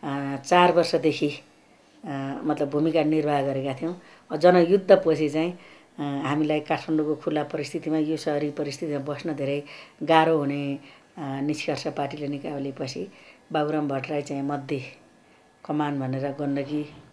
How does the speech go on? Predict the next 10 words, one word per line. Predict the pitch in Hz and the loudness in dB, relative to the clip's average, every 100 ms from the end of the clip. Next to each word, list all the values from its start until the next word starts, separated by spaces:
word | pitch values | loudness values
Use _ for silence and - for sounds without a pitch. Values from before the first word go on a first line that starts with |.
| - | -16
लुम्बिनी | 277 151 147 147 | -8 -6 -4 -4
धौलागिरी | 143 139 139 139 143 143 - - - | -4 -4 -4 -4 -6 -8 -14 -20 -18
क्षेत्रको | - 151 143 | -10 -6 -4
त्यति | 143 151 147 | -4 -4 -4
बेलाको | 139 135 | -4 -6
पार्टी | 131 147 156 | -6 -6 -6
संरचनामा | - 147 143 143 - 139 139 135 - - - - - 165 | -6 -6 -4 -6 -4 -2 -2 -4 -8 -14 -20 -20 -12 -8
अब | 143 147 143 | -6 -6 -2
गाउँ | 165 170 170 | 2 4 4
जाने | 151 139 170 | 2 2 -2